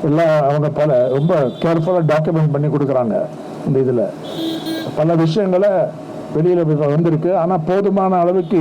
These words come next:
எதிர்ப்பு இருக்கா? அது ஒரு யூனியனாக ஆர்கனைஸ் பண்ணி பத்திரிகையாளர்கள்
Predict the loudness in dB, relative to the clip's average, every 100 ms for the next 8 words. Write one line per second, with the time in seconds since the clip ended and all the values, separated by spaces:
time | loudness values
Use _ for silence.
0 | 2 2 0 0 0 0 0 -2 -6 -4
1 | 0 0 0 0 0 -2 -8 -16 -16 -14
2 | -14 -6 0 2 4 4 2 2 2 2
3 | 2 2 2 0 -2 -2 -2 -2 -2 0
4 | 2 2 0 0 0 -2